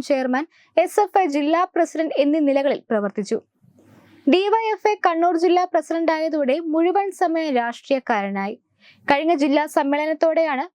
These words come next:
പാർട്ടി ജില്ലാ കമ്മിറ്റിയിലേക്ക് എത്തിയത്. ഫെബ്രുവരിയിലായിരുന്നു പാർട്ടി അംഗത്വം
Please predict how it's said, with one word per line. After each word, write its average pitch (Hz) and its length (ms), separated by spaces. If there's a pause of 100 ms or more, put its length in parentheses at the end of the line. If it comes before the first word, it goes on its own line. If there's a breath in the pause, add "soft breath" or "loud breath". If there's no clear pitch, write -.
(100)
പാർട്ടി 339 400
ജില്ലാ 330 200 (120)
കമ്മിറ്റിയിലേക്ക് 269 720
എത്തിയത്. 202 280 (760 soft breath)
ഫെബ്രുവരിയിലായിരുന്നു 381 840 (160)
പാർട്ടി 339 400
അംഗത്വം 294 360